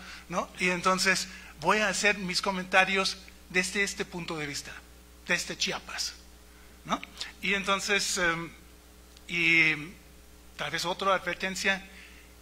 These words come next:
yo hice mis comentarios, no ahorita en el momento aquí sentados en, en la primera fila,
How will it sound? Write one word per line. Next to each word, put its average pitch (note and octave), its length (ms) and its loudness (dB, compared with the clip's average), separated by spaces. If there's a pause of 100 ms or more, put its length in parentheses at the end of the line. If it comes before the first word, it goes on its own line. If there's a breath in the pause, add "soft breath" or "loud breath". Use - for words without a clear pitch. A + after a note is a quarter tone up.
(260)
yo G3+ 240 -2
hice A3 220 0
mis A#3 180 0
comentarios, F#3+ 720 0 (140)
no F3+ 320 -6
ahorita D#3+ 360 -6
en D3+ 100 -8
el D3 120 -4
momento D3+ 360 -6
aquí C#3+ 220 -8
sentados D#3+ 580 -8 (520)
en, D3+ 60 -18
en C#3 60 -16
la C#3 100 -14
primera F3 360 -4
fila, E3+ 320 -6